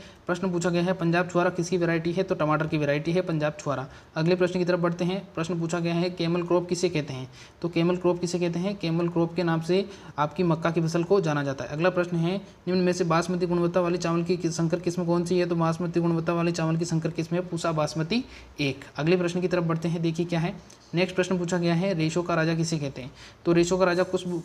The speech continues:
कुछ बुक्स में कपास को भी दिया गया है, लेकिन जो रेशों का राजा होता है वो जूट को बोला जाता है, ठीक है।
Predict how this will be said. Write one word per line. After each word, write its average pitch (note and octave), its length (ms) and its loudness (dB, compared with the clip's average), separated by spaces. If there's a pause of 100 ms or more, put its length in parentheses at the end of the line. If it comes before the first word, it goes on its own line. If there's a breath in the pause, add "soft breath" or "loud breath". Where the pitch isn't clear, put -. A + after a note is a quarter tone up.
कुछ G3 140 0
बुक्स F3+ 220 -2
में F3+ 120 0
कपास F3 340 0
को F#3 100 0
भी F#3 100 2
दिया F3 180 2
गया E3+ 160 0
है, F3 140 0
लेकिन E3+ 300 -2
जो E3+ 100 2
रेशों E3 260 0
का E3+ 80 0
राजा D#3+ 200 0
होता D#3+ 200 0
है D#3+ 140 0
वो F3+ 100 0
जूट D#3+ 280 0
को F3+ 140 2
बोला D3 220 0
जाता C3+ 220 -4
है, B2 80 -6
ठीक E3+ 240 0
है। F#3 80 4